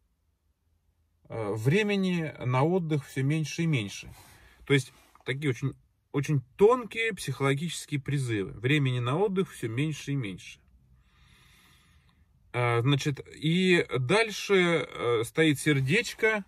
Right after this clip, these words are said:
стоит сердечко: «Я помогу врачу. Я помогу врачу». То есть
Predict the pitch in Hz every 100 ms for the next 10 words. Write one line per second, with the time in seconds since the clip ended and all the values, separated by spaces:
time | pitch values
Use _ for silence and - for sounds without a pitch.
0 | _ _ - 165 160 - 156 151 147 -
1 | 139 135 _ _ _ - 107 170 233 190
2 | 151 131 131 160 156 143 - - - _
3 | _ _ _ _ _ - 139 143 127 117
4 | 127 120 117 - - 143 135